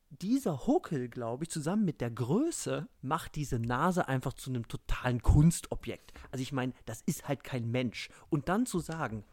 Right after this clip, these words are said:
okay, wir haben hier eine echte, lebende Person, hier ist seine Nase. Wir müssen Steve Carell zu dieser Person machen. Dann sagen die, okay, der hat eine große Nase, wir geben dem aber eine noch größere, noch prägnantere Nase.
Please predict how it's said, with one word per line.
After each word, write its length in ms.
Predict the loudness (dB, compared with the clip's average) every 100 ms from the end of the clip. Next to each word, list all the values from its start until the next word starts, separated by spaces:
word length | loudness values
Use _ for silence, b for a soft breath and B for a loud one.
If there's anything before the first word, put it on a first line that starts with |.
| 0
okay, 340 | 0 0 -8 b b
wir 140 | -2 2
haben 160 | 2
hier 180 | 2 0
eine 180 | 0 -2 -2
echte, 460 | -4 0 0 0 -4 _
lebende 440 | -6 2 4 4 2
Person, 400 | 0 0 -2 -6
hier 260 | -4 2 2
ist 240 | 0 -4
seine 300 | -2 0 2 2
Nase. 440 | 0 -4 -6 -12 B B B B 2
Wir 140 | 6
müssen 280 | 6 4 0
Steve 280 | 0 -4 -2
Carell 400 | 0 0 0 -2
zu 140 | -4
dieser 260 | -4 -2 4
Person 480 | 4 6 4 4 2
machen. 360 | -4 -10 -16 -20 B B B -4
Dann 140 | -2
sagen 200 | 0 -2
die, 140 | -4 -6
okay, 440 | -6 -4 -2 -4 -10 _
der 80 | -2
hat 100 | -2
eine 100 | -2
große 300 | 0 0 2
Nase, 440 | 0 0 0 -2 -4 B B 0
wir 120 | 0
geben 340 | 2 2 2 2
dem 200 | 0 0
aber 300 | 0 0 0
eine 240 | 0 2
noch 460 | 2 0 -2 -4 -4
größere, 600 | 4 4 4 2 2 2
noch 460 | 2 2 2 0
prägnantere 840 | -2 -2 0 -2 2 6 6 4 0
Nase. 640 | 0 -2 0 0 -4